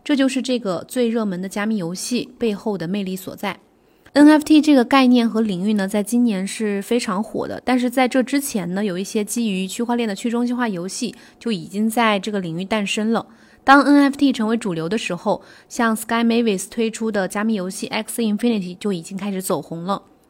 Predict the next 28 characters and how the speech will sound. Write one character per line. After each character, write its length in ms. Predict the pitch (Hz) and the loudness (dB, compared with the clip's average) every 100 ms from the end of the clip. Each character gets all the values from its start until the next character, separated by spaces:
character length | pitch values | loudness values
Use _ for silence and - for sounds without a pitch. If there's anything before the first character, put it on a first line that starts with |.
| _ | _
但 120 | 294 | 2
是 140 | 285 285 | 4 6
当 240 | 285 285 | 6 8
各 140 | 285 254 | 6 4
种 200 | 220 240 | 4 4
炒 280 | - 196 | 2 -2
作 340 | 175 254 240 - | 0 4 6 4
停 260 | - 185 | -4 -4
下 200 | 208 262 | 0 2
来 160 | 220 185 | 2 0
，N 220 | - 233 | 0 0
F 180 | 240 233 | 0 0
T 120 | 247 | -4
市 140 | 247 247 | -4 -4
场 180 | 196 | -4
稍 200 | 180 220 | -2 0
有 100 | 233 | 0
降 260 | 185 262 240 | 0 0 2
温 120 | 247 | 4
的 80 | 277 | 2
时 160 | - 185 | 2 -4
候， 240 | 185 - | -6 -6
Axie 480 | - 208 - 233 214 | -6 -6 -4 -4 -2
Infinity 380 | 208 233 202 170 | -2 -2 -2 -6
这 140 | 202 | -8
个 100 | 196 | -6
项 240 | 185 214 196 | -4 -4 -4
目 240 | 196 - | -4 -6